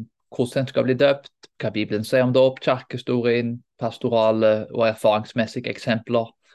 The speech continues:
så vel som spørsmål og svar til dåp.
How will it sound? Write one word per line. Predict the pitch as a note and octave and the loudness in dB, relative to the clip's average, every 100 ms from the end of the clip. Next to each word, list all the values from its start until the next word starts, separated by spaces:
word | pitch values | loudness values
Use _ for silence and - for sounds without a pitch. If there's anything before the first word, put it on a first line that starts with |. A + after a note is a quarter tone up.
| _ _ _ _ - | _ _ _ _ -4
så | C3 | 2
vel | D3 G#3 | 4 4
som | - D#3+ | 0 -6
spørsmål | - C#3+ C#3+ - B2 A#2+ | 0 0 0 -2 -2 -2
og | |
svar | - - A2+ B2 - | -6 -2 0 0 -6
til | - | -12
dåp. | - - - - | -10 -10 -12 -20